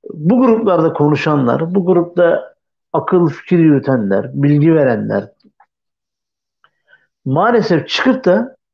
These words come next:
konuşmuyorlar. Ya çıkın konuşun. Ne olabilir ki yani? En fazla iki kelamı yanlış söylersiniz. Ama çıkın.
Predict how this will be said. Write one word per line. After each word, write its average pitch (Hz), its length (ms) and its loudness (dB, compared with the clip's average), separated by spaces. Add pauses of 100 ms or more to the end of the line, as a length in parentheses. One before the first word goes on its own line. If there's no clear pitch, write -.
(1600)
konuşmuyorlar. 180 760 -2 (2000)
Ya 139 140 -2
çıkın 269 280 -4
konuşun. 208 520 -2 (960)
Ne 160 160 -2
olabilir 170 500 2
ki 147 100 -4
yani? 120 180 -2
En 151 200 -2
fazla 123 240 0
iki 160 200 -2
kelamı 135 520 -6 (760)
yanlış 165 300 0
söylersiniz. - 800 -6 (540)
Ama 143 260 -4
çıkın. 254 440 -8